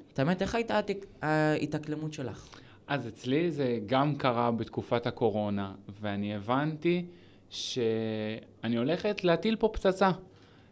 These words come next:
Speaker 2: כי בתור גבר, הייתי גבר מצליח.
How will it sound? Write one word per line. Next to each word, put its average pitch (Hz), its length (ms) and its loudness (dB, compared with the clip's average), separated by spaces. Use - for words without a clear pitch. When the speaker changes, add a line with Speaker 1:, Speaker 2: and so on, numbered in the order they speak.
Speaker 2:
כי 139 420 2
בתור 180 680 6
גבר, 170 560 4
הייתי 262 340 2
גבר 262 100 6
מצליח. 233 680 4